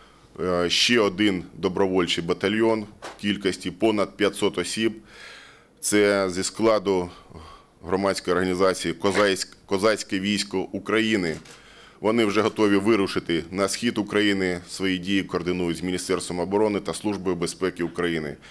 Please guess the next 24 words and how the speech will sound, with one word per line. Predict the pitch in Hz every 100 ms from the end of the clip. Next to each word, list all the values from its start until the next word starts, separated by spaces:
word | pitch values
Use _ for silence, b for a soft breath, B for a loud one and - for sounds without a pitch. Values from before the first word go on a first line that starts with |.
| B B B
Тому | - 101 101
це | 98 107 104 101
є | 98 95
яскравий | 92 95 - 104 98
приклад | 92 98 92 85
того, | 95 95 87
що | - 87 82 80 80
наші | 92 95 92
громадяни | 87 92 90 92 95 87 82 - B B B B B -
не | 98 101 90 82 -
ховаються | 101 101 107 101 92 92
від | 92
служби, | - 98 95 82 85 73
а | 82
навпаки, | 82 78 85 - 95 95 87 - _
своєю | - - 85 82
ініціативою | 82 82 82 98 92 85 78 - - _ _ _ _ _
йдуть | - 82 92 - -
підтримувати | 80 110 101 92 87 82
наших | 87 82 80 82
оборонців | 82 90 90 87 85 76 B B -
і |
захищати | 85 82 87 - 90 87 82
нашу | 80 78 -